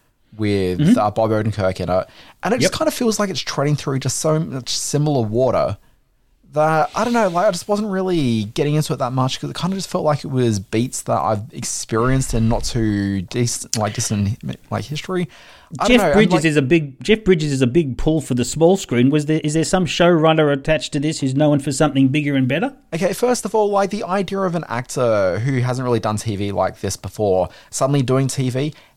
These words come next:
Speaker 1: like, that is a boring idea to me at this point, 'cause we've seen it
Speaker 2: Mm-hmm.
Speaker 1: everywhere. Every show has one of these people, and we're gonna talk about the Emmys in a little while, and it's just
Speaker 2: Okay.
Speaker 1: interesting to see that some of these big names that used to almost be guaranteed an Emmy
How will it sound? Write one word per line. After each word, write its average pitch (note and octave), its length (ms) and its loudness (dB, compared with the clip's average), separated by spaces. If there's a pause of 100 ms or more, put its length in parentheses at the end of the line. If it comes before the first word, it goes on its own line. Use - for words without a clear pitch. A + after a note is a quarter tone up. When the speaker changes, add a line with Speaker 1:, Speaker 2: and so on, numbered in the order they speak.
(140)
Speaker 1:
like, F3+ 220 -2
that G#3+ 120 0
is A#3 140 0
a F#3 40 0
boring D3+ 540 2
idea A2+ 280 0
to - 120 -8
me G2 80 -2
at - 60 -8
this - 140 -10
point, D#2 340 -8
'cause D3+ 160 -6
we've F#3 100 2
seen F#3+ 300 -2
it D3+ 160 2
Speaker 2:
Mm-hmm. - 80 -18
Speaker 1:
everywhere. A#2+ 600 -2 (240)
Every F#3 320 0
show D#3 240 0
has B2 200 -2
one B2+ 120 0
of A2+ 80 -2
these G#2 180 -4
people, F#2+ 420 -6
and A#2+ 140 0
we're C#3+ 60 0
gonna E3+ 120 0
talk F3 100 -4
about F3 120 0
the B2 160 -4
Emmys A#2+ 300 2
in G2 100 -2
a F#2 80 -4
little F#2+ 160 -4
while, E2+ 400 -2 (260)
and C#3 140 -4
it's D3+ 100 0
just F3 120 -2
Speaker 2:
Okay. G#2+ 80 -2
Speaker 1:
interesting D3 360 -2
to - 80 -4
see C3+ 140 -2
that A2+ 140 -4
some C3 120 -4
of B2+ 60 -2
these A2 160 0
big G2+ 220 -4
names G2 540 -2
that - 140 -2
used A2+ 260 -2
to G2 360 2 (180)
almost B2 300 0
be C3 100 0
guaranteed A2+ 640 -2
an F#2 120 -2
Emmy F#2 420 -6